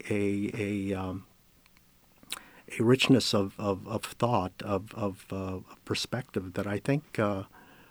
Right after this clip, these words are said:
uh, we lose when we don't, uh, when we don't include them.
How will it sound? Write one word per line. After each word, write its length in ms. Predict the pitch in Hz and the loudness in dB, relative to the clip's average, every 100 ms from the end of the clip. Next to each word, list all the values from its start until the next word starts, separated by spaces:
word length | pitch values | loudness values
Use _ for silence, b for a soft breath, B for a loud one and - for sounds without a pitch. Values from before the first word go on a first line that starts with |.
| B - | B -14
uh, 260 | 101 101 107 | -12 -10 -6
we 140 | 110 110 | -2 4
lose 460 | 156 196 - - | 6 6 2 -2
when 160 | 104 104 | -4 -4
we 100 | 107 | -4
don't, 280 | 107 101 - - | -4 -6 -8 -10
uh, 280 | 95 95 107 - - | -8 -8 -12 -18 -10
when 120 | 101 | -6
we 120 | 101 | -6
don't 200 | 110 101 | -4 -4
include 360 | 98 - 120 131 | -6 -6 -6 -4
them. 100 | 92 | -6